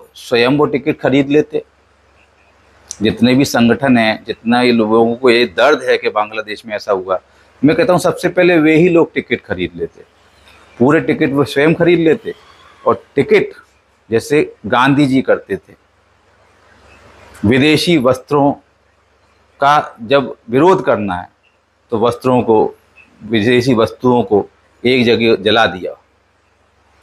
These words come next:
तो आप भी ऐसा कर सकते थे। टिकट लिए, इकट्ठा किए, छह तारीख को मैच देखने जाने के बजाय बाहर ही अपने यहाँ पर कहीं भी चौराहे पर पुतले की जगह वो जला देते आप, मैदान खाली।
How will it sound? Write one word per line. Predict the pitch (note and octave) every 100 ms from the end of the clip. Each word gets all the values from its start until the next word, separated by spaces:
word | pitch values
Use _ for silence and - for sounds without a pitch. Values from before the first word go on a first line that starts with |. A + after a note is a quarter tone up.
| -
तो | G#2+
आप | G2+ A#2+
भी | D#3+
ऐसा | F3 F#3
कर | -
सकते | D#3 - - -
थे। | _ - _ _ _ _
टिकट | A2+ - C#3 B2
लिए, | A#2+ D#3+ E3
इकट्ठा | - - A#2+ - C3+
किए, | - C#3+ E3+
छह | A#2+ - B2+
तारीख | C#3 C3 C3+
को | - A#2+
मैच | A2+ C#3+ D3+
देखने | C3+ A#2+ C3
जाने | A#2+ B2 B2+
के | C3
बजाय | B2 C#3+ D#3+
बाहर | G2+ A2 A#2 A#2+
ही | A#2+
अपने | G#2+ A#2 A2
यहाँ | G2+
पर | G#2 A2
कहीं | - A2
भी | A#2
चौराहे | - G2+ G#2+ B2+
पर | D3 D#3+ - _ _ -
पुतले | A#2+ C3+ C3+
की | C3+
जगह | A#2+ A#2+
वो | G#2
जला | G#2 G2 F#2
देते | F2+ - G2+
आप, | F2+ - _ _ _ _ _ -
मैदान | A2+ C3 E3+ F#3
खाली। | F#3 A#3 G3+